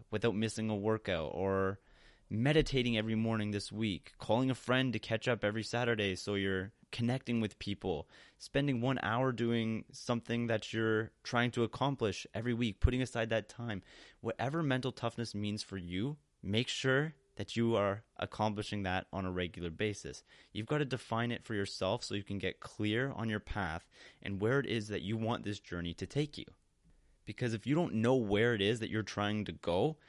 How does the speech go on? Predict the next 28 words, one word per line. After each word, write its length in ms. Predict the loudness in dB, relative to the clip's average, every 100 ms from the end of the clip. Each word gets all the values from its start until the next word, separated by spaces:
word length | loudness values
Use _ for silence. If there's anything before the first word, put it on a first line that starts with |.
| -14 -8
it's 160 | 4
hard 240 | 6 6 6
to 180 | 4 4
<laughs> 40 |
outline 400 | 2 0 0 -2
what 200 | 0 0 0
actions 400 | -2 -2 -4 -2
are 80 | -2
gonna 200 | -2 -4
get 440 | 0 -2 -2 -8
you 60 | -8
to 120 | -6
where 240 | -2 0
it 60 | 0
is 140 | -2
that 120 | -2 -6
you 120 | -4
wanna 240 | -4 -4
be. 420 | -2 0 0 -2 -12 -10
It's 160 | -6 -2
not 200 | -2 0
just 240 | -2 0
some 220 | 0 0 -2
magic 600 | 0 2 2 0 -2 0
process 560 | 2 2 2 0 -2
where 120 | -4 -2
you 140 | -2
just 320 | -4 -6 -6